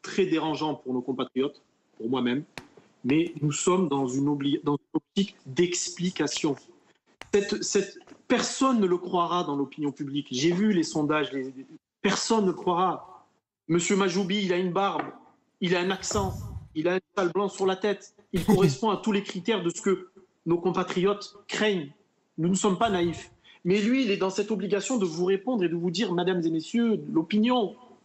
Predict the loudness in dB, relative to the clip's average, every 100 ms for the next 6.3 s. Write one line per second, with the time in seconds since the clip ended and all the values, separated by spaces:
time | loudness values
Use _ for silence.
0 | _ -2 0 0 0 2 2 0 0 0
1 | 0 0 -2 -2 -4 -4 -6 -14 -8 -6
2 | -4 -2 -2 -2 _ _ _ _ _ _
3 | _ -2 0 6 8 8 4 0 0 -2
4 | 0 -2 -6 -20 -20 _ -20 -2 0 0
5 | 0 0 0 -2 0 2 2 0 -4 -2
6 | 0 0 -2